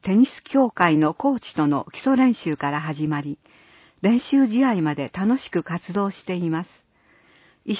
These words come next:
緒にテニスを楽しみませんか？日時、毎週金曜九時から十一時。場所、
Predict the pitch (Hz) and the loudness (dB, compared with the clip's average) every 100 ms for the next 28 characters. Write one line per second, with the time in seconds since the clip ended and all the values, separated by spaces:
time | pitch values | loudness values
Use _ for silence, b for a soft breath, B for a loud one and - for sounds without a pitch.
0 | - 269 247 247 - 269 233 - 147 139 | 0 4 6 4 2 4 4 4 -2 -2
1 | 175 196 226 214 208 202 196 180 139 - | 0 -2 0 -2 0 -2 -4 -8 -8 -10
2 | 233 _ _ b b b b b b _ | -12 _ _ b b b b b b _
3 | - 262 - 170 147 143 - _ _ _ | 2 4 2 -6 -6 -8 -8 _ _ _
4 | _ 185 247 262 - 233 214 - - 233 | _ 0 2 0 -2 -2 -2 -6 -4 2
5 | 240 208 170 131 - _ - - 233 185 | 4 4 0 -2 -10 _ -6 -2 -2 -2
6 | 147 143 131 143 - 247 233 - 165 143 | -4 -4 -6 -12 -4 -2 -2 -6 -12 -10
7 | - _ _ _ _ _ _ - 208 - | -14 _ _ _ _ _ _ -6 -6 -2
8 | 220 | -4